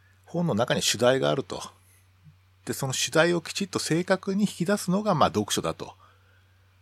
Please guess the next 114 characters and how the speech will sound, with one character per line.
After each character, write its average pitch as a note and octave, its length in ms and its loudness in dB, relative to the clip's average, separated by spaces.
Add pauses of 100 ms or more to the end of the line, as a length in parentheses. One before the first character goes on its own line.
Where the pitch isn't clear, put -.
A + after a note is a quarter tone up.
(260)
い E3+ 40 -10
う - 20 -4
よ G#3+ 60 -4
う - 40 -2
な D3 60 2
イ G#2 40 2
メ D3+ 120 4
ー - 20 2
ジ G2 80 2
が G#2 80 6
あ - 20 8
っ - 60 -2
た - 100 -4
と - 80 -4
思 F2 140 -4
う - 20 -8
ん D#2+ 60 -8
で C#2 80 -14
す - 100 -14
よ。 - 120 -14 (200)
な C#3 120 -6
ん - 20 -6
か G2+ 80 2
ど D3+ 80 2
っ - 20 -10
か D3 120 -6
に - 40 -4
正 C3 180 2
解 A#2+ 200 2
が A2+ 100 2
あ G2+ 40 2
る F2 80 -8
と - 100 -14
か - 100 -14
ね。 C#3+ 160 -14 (1300)
こ - 120 -8
の C3 100 -4
本 D3 180 -2
の F#2 60 -2
言 G#2+ 80 -2
い A2+ 40 -6
た B2 100 4
い A2+ 60 2
こ A2+ 80 0
と - 80 -4
は - 60 -6
こ - 100 -6
れ A2 100 -2
だ B2 180 2
と、 - 160 -14 (300)
み A2 140 -8
た F#2 140 -2
い - 20 -4
な E2 80 -6
こ D2 140 -10
と - 340 -14 (160)
を、 G2+ 380 -2
あ - 320 -12
の、 - 340 -16 (540)
答 C#3+ 280 2
え D3 60 4
る B2+ 80 2
の C3+ 60 -4
が A#2 100 -2
国 A#2 160 -4
語 A#2+ 120 -4
の B2 80 0
授 B2 200 -2
業 A2+ 60 4
だ E2 80 2
っ - 20 -14
た - 100 -14
と - 100 -8
い - 20 -4
う - 20 -2
イ F2+ 40 -2
メ F#2+ 80 0
ー - 20 -6
ジ E2+ 80 -8
が E2+ 100 -8
あ E2 40 -6
る D#2+ 40 -8
ん D#2 60 -10
で - 60 -10
す - 120 -10
け F#2+ 80 -8
ど、 F2+ 320 -4
こ - 140 -6
の F#3 80 2
本 C4+ 140 -6
を - 20 -10
読 - 0 -
む A3+ 60 -10
と D3+ 160 -4
や - 60 -10
っ - 60 -10
ぱ - 0 -
本 G#3+ 120 0
は、 G3+ 80 4
読 C#3+ 240 0
書 A#3+ 100 -4
体 C#4 200 0
験 G3 180 -2
っ - 20 -6
て - 100 -4
い G2+ 60 0
う - 20 -2
の E2+ 60 -2
は E2+ 60 -4
実 A2 300 -6
は F3 120 0
で - 100 -6
す - 120 -14
ね、 D3 200 -12